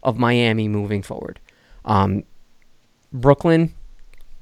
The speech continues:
I have them at six, and I think that's rather generous given the dysfunction that they have demonstrated time and time again.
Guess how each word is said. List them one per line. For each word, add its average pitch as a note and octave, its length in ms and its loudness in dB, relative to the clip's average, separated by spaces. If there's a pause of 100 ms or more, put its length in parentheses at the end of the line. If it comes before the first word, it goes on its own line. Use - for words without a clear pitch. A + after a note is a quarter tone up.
(120)
I A2+ 140 6
have C3+ 240 4
them C#3 140 2
at C3 160 2
six, - 520 0
and C3 100 4
I A2+ 80 4
think C3 200 0
that's - 360 2 (420)
rather A2+ 520 6
generous C#3 640 4 (640)
given A#2+ 480 4
the A2+ 360 2
dysfunction C3+ 800 0
that B2 160 -2
they A#2+ 120 4
have G2+ 280 -2
demonstrated B2 640 2
time A#2 240 2
and A2+ 80 -2
time A2+ 200 2
again. A#2+ 280 2